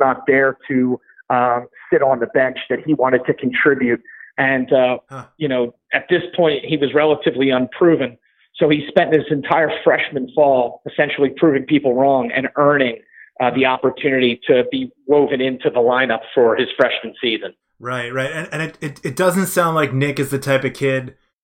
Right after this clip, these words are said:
Speaker 2: uh, you know, who, who would be going to Coach Danowski saying, like, "Hey, I should be playing." It's more like, "Hey, I'm gonna earn my role on this team. I'm gonna earn my spot."
Speaker 1: I think, yeah, I believe in my heart that,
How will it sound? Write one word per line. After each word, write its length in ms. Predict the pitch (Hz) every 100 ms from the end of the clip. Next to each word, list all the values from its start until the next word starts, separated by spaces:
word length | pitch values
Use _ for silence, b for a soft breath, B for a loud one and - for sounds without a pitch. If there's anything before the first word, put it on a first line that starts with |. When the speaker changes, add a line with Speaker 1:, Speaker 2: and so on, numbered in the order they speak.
| _ _
Speaker 2:
uh, 460 | 135 127 123 123 123
you 60 | 147
know, 180 | 135 123
who, 260 | 127 139
who 180 | 160 131
would 140 | 135 135
be 120 | 131
going 320 | 120 135 143
to 80 | 131
Coach 220 | 127 135 -
Danowski 480 | 127 123 120 123
saying, 280 | 113 123 117
like, 200 | 113 107
"Hey, 300 | - 143 127
I 200 | 120 123
should 220 | 123 131
be 120 | 107 107
playing." 480 | - 131 120 110
It's 160 | 107 -
more 260 | 120 113 110
like, 240 | 107 107
"Hey, 300 | - 131 113 -
I'm 200 | 123 127
gonna 180 | 127 127
earn 220 | 120 120
my 160 | 120 110
role 320 | 113 117 113
on 140 | 104
this 140 | 104 -
team. 380 | - 110 98 87 _ _ _ _ _
I'm 100 | 117
gonna 120 | 117
earn 180 | 113 113
my 120 | 110
spot." 280 | 101 - 113
Speaker 1:
I 80 | 165
think, 200 | 104 98 - - _ _ _ _ _ _ _
yeah, 380 | 165 170 151 156 -
I 100 | 196
believe 300 | 214 196 190 170
in 160 | 170
my 140 | 156 139
heart 360 | - 160 143 -
that, 180 | 139